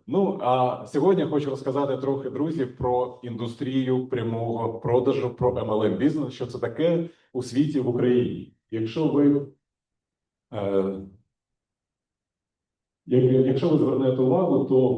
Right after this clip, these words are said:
в Україні це величезний бізнес. Це нуль сім мільярдів гривень.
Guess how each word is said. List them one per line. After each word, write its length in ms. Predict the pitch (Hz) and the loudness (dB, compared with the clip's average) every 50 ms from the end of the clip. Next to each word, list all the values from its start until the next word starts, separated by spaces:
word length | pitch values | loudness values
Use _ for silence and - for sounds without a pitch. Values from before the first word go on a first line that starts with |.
| - - - _ _ | -4 -8 -16 _ _
в 60 | - 127 | -2 -2
Україні 420 | 117 - 160 170 190 185 151 127 | 0 2 4 4 4 4 4 2
це 160 | - - 135 | 0 0 0
величезний 540 | 123 120 127 123 - 156 151 139 - 120 104 | 2 2 2 2 2 2 0 0 -2 -4 -6
бізнес. 480 | 95 98 90 82 - 87 92 - _ _ _ _ _ | -6 -6 -6 -8 -8 -14 -16 -18 _ _ _ _ _
Це 440 | - 147 143 143 143 143 143 - - - _ _ - | 0 2 4 4 4 2 0 -4 -8 -14 _ _ -2
нуль 160 | 127 127 135 127 | 2 4 4 4
сім 320 | 127 - - 151 147 123 | 4 2 2 2 4 4
мільярдів 680 | 123 123 120 123 123 120 120 117 113 - 98 95 - - - - _ _ _ _ _ _ _ _ _ _ _ _ _ _ _ _ _ - | 4 2 2 4 4 4 2 2 0 -2 -4 -6 -6 -8 -12 -20 _ _ _ _ _ _ _ _ _ _ _ _ _ _ _ _ _ -10
гривень. 520 | 92 98 98 - - 101 131 151 - - | -4 -2 0 0 0 0 0 -2 -2 -4